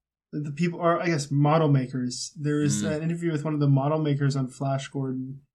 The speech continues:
Speaker 1: and he said they had a scene, 'cause, you know, outside, like, most of these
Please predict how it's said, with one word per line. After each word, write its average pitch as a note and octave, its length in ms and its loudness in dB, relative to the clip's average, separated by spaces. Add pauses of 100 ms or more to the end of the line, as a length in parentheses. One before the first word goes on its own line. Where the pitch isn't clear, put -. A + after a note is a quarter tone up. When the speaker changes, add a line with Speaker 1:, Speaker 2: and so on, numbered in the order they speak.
(340)
Speaker 1:
and C#3 140 4
he D#3+ 160 6
said D#3 260 2
they C#3+ 140 4
had D3+ 180 2
a D3 80 0
scene, C#3+ 400 0
'cause, E3 160 0
you F3+ 60 0
know, F3+ 180 -2
outside, D3 640 2 (220)
like, D#3 260 -2
most D#3+ 300 2
of D#3 80 0
these C#3+ 260 2